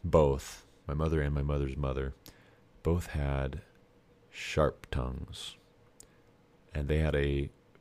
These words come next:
excellent vocabulary, excellent command of the English language, very smart, very intelligent, very insightful,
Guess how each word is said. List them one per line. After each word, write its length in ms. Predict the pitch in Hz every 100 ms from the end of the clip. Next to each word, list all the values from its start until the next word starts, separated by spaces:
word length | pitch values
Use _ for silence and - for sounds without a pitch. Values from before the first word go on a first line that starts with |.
| -
excellent 400 | - - - 64
vocabulary, 760 | 69 - 80 85 92 95 92 69
excellent 320 | - - -
command 380 | - 69 73 73
of 60 |
the 80 | -
English 340 | 71 71 -
language, 580 | 80 87 87 87 82 - - - - - - _ -
very 260 | - 76 71
smart, 480 | - 90 135 170 - - - - - - - -
very 200 | 76 67
intelligent, 500 | 67 90 110 113 -
very 180 | 73 65
insightful, 500 | 67 92 95 123